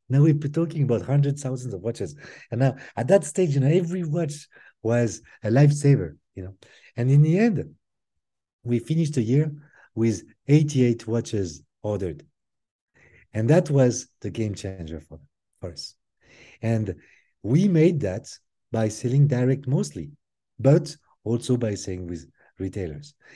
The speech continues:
And we decided that this mix has come to us, that saved us, we're not going to change it. And when retailers ask us to stop,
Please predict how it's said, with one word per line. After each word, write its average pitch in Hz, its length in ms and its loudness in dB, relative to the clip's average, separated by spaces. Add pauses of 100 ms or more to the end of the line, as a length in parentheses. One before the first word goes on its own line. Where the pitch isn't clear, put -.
(100)
And 123 140 2
we 147 80 4
decided 147 420 4
that 104 160 -2 (400)
this 143 320 -6
mix - 400 -6 (500)
has 113 260 -4
come 202 240 0
to 180 180 2
us, - 360 -2 (400)
that 107 140 -4
saved 156 340 0
us, 127 240 -2 (380)
we're 107 120 -6
not 143 200 2
going 123 180 0
to - 100 -14
change 85 280 -10
it. 73 180 -18 (680)
And 95 140 -8
when 104 160 -4
retailers 120 560 0 (320)
ask 107 260 -6
us 104 140 -4
to - 100 -16
stop, - 380 -4